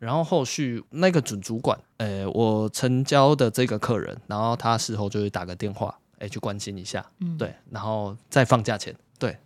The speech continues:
Speaker 1: 他再继续放价钱下去，他要签我的单。
Speaker 2: 哦，他把你已经快好的单，然后再故意放低一点，然后把它签走。
Speaker 1: 已经签起来了。
Speaker 2: 哎，那怎么还可以再放？
Speaker 1: 然后他要拉凑，还可以再拉，还可以再放啊。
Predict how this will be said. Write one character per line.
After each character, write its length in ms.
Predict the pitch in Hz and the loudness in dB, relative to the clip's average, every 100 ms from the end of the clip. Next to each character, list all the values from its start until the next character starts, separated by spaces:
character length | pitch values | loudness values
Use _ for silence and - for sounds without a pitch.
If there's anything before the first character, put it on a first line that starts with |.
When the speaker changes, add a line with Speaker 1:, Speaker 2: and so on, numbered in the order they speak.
| - | -8
Speaker 1:
他 140 | 151 | -2
再 180 | 147 143 | 0 0
继 160 | - | 0
续 100 | 123 | -2
放 180 | 120 113 | 0 -2
价 140 | 104 98 | -2 -6
钱 180 | 87 | -8
下 140 | 87 92 | -12 -12
去， 220 | - - _ | -12 -16 _
他 120 | - 131 | -2 2
要 100 | 135 | 2
签 240 | - 117 | 0 -4
我 140 | 117 | -4
的 80 | 92 | -8
单。 220 | 95 - - _ _ _ - - - | -10 -10 -12 _ _ _ -20 -18 -4
Speaker 2:
哦， 380 | 226 226 240 240 - | 0 0 0 -2 -6
他 100 | - | -6
把 140 | 262 | -4
你 80 | 262 | 0
已 60 | 240 | 2
经 100 | 185 | 2
快 160 | 208 233 | 0 0
好 200 | 180 156 | 2 2
的 40 | |
单， 160 | 156 190 | 2 4
然 80 | |
后 60 | 190 | 4
再 100 | 208 | 2
故 160 | 220 202 | 2 0
意 60 | |
放 180 | 190 196 | 4 2
低 200 | - 180 | 2 -2
一 60 | 185 | 0
点， 140 | 170 | -2
然 60 | 147 | 0
后 60 | 165 | 0
把 80 | 151 | 0
它 120 | 143 | -2
签 160 | 151 151 | -2 0
走。 60 | |
Speaker 1:
已 20 | |
经 140 | 156 196 | 4 4
签 180 | 202 214 | 6 8
起 120 | 196 | 8
来 140 | 110 | 6
了。 100 | 107 | 4
Speaker 2:
哎， 160 | 107 359 | 2 0
那 80 | 392 | -2
怎 140 | 403 | -2
么 100 | 196 | 2
还 60 | 147 | 6
可 80 | 151 | 8
以 20 | |
再 100 | 165 | 10
放？ 100 | 160 | 10
Speaker 1:
然 0 | |
后 0 | |
他 80 | 151 | 10
要 80 | 95 | 6
拉 40 | |
凑， 240 | 160 117 104 - _ | 4 2 0 -6 _
还 160 | - 147 | -2 4
可 120 | 208 | 6
以 40 | |
再 100 | 175 | 8
拉， 100 | 190 - | 6 4
还 120 | 160 | 4
可 120 | 151 | 6
以 40 | 190 | 8
再 120 | 185 | 8
放 180 | 180 143 | 6 4
啊。 160 | 131 | -2